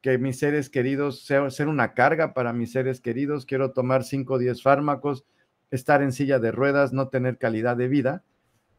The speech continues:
Cuando pongo esa imagen terrorífica de la vejez que vemos hoy en día, de repente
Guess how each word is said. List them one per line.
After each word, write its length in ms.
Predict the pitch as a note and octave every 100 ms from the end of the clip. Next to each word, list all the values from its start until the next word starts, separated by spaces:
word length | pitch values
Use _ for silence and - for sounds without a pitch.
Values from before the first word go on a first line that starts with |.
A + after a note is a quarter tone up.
| _
Cuando 320 | D#3 E3 E3+ -
pongo 360 | - G#3 A#3+
esa 180 | B3+ A3+
imagen 540 | D#3+ D3 E3 E3+ D#3+ D3
terrorífica 760 | B2+ B2+ B2+ D#3 D#3 C#3 C3
de 120 | A#2+
la 180 | A2+ A2
vejez 420 | A2+ - C#3+ C3
que 120 | -
vemos 360 | A#2+ C3 B2+ -
hoy 140 | B2
en 160 | B2 B2
día, 300 | B2+ G#2 C3 _ _ _ -
de 160 | A#2+
repente 720 | C3+ D3 - E3+ E3 F3+ F3